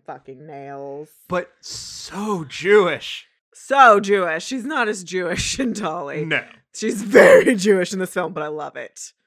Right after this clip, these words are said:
Speaker 2: Now, to be fair, a-, and this was something that came up too, Fanny Brice never used, like, a Yiddish accent in her performances.
Speaker 1: Mm-hmm.
Speaker 2: She was Jewish,
Speaker 1: Mm-hmm.
Speaker 2: and that's part of her, her legacy. But Fanny Brice was very much just a comedian.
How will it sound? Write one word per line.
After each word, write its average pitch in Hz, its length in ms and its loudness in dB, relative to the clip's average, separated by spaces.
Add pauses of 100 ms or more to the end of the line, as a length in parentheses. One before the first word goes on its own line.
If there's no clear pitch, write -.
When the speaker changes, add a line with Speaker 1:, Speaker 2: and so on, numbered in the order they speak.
(140)
Speaker 2:
Now, 180 140 0
to 180 80 2
be 254 200 -6
fair, 208 460 -4
a-, 156 180 -10
and 160 140 -8
this 185 120 -8
was 175 120 -8
something 156 260 -8
that 135 100 -12
came 135 200 -12
up 107 140 -14
too, 110 240 -14
Fanny 226 380 -6
Brice 147 440 -6 (100)
never 127 400 -8
used, 131 480 -10
like, 120 140 -16
a 117 80 -18
Yiddish 117 420 -14
accent 117 520 -14
in 120 100 -20
her 123 140 -14
performances. 123 760 -16
Speaker 1:
Mm-hmm. 190 200 -14
Speaker 2:
She 165 260 -12
was 160 340 -4
Jewish, 135 600 -10
Speaker 1:
Mm-hmm. 170 400 -14
Speaker 2:
and 127 300 -8
that's 135 240 -6
part 131 360 -8
of 123 140 -10
her, 117 340 -10
her 117 120 -12
legacy. 127 640 -10 (260)
But 131 140 -8
Fanny 165 260 -4
Brice 131 360 -8
was 131 160 -12
very 120 320 -8
much 113 300 -14
just - 340 -20
a 127 60 -20
comedian. 113 560 -18